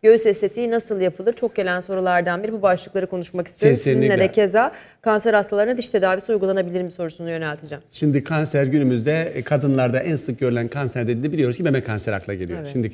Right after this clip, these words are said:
Speaker 2: her sekiz kadından bir tanesinde hayatın herhangi bir aşamasında bu risk var. Bakın bize yirmi yaşında kanser hastası geldi bana, genç kız. Memesi almış yirmi yaşında. Tabii yetmiş yaşına gelen de var. Dolayısıyla kadınlarda böyle bir olay var. Kanser nedeniyle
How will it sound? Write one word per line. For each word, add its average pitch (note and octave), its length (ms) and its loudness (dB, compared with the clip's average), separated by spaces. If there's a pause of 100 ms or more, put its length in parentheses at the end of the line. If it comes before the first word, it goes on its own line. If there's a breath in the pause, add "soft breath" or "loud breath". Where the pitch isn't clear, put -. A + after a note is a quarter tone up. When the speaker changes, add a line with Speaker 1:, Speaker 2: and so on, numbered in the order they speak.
Speaker 2:
her E3+ 160 -2
sekiz D#3 340 -6
kadından A#2 500 -4
bir F3 100 -6
tanesinde G#2+ 460 -6
hayatın C3 500 -2
herhangi D3+ 320 -2
bir C3 80 -2
aşamasında A#2 580 -6
bu D3+ 60 2
risk B2+ 240 0
var. G#2 220 -4
Bakın C#3+ 280 -2
bize D3+ 280 -2 (420 soft breath)
yirmi D#3+ 240 6
yaşında C#3 320 0
kanser B2 300 -4
hastası A2+ 300 -8
geldi G#2+ 200 -4
bana, G#2+ 140 -4
genç G#2+ 280 -4
kız. F2+ 220 -10
Memesi C3 340 0
almış G#2+ 320 -2
yirmi D#3+ 200 4
yaşında. C3 500 -2 (380 soft breath)
Tabii D#3 200 0
yetmiş E3 320 2
yaşına D3 260 0
gelen A#2+ 300 2
de G2+ 80 0
var. F#2+ 220 -8
Dolayısıyla F3 480 0
kadınlarda D#3+ 400 0
böyle D3+ 180 0
bir D3 60 0
olay C3+ 220 0
var. G#2 140 -6 (440 soft breath)
Kanser D#3 460 -4
nedeniyle D3 560 0